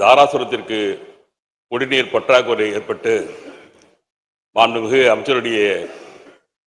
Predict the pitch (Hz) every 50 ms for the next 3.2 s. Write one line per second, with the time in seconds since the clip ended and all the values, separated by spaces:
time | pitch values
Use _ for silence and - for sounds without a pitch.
0 | _ _ _ _ _ _ - 101 110 127 135 131 104 120 110 101 104 107 110 113
1 | 104 78 78 - - - - _ _ _ _ _ _ _ _ _ _ _ - -
2 | - - 151 139 - 151 143 - 151 139 131 131 123 117 117 113 110 110 107 120
3 | 123 117 113 107